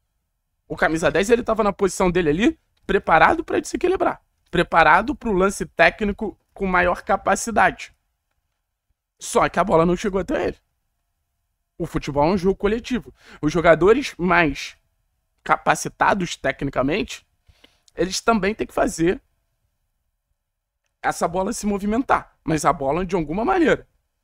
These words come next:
Se você for parar pra pensar, você tem a primeira linha, você tem a linha dos volantes, você tem os pontos com algum movimento baixo, você pode ter até três linhas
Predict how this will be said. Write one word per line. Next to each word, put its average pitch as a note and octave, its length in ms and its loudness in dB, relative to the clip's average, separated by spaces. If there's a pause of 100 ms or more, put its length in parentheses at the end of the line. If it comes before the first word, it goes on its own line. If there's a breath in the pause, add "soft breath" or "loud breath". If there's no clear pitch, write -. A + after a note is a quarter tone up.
(460)
Se - 160 -8
você D3+ 260 -2
for - 160 -8
parar - 200 0
pra F3+ 140 -6
pensar, F#3+ 460 -4 (200)
você C3+ 200 -12
tem D#3 140 -2
a G3 40 -6
primeira A3+ 340 -2
linha, F#3 300 -4
você D#3+ 280 -6
tem G3 120 -6
a A3 40 -2
linha A3+ 140 -4
dos G#3 140 -8
volantes, G3 540 -2 (1080)
você F3 320 -2
tem G3 300 0
os F3+ 180 -6
pontos G#3+ 380 -6
com E3+ 80 -6
algum E3+ 160 -2
movimento F3 520 -2
baixo, E3+ 280 0
você D#3 180 -4
pode - 240 -8
ter G3 100 -4
até - 240 0
três B3 420 0
linhas G3 500 -2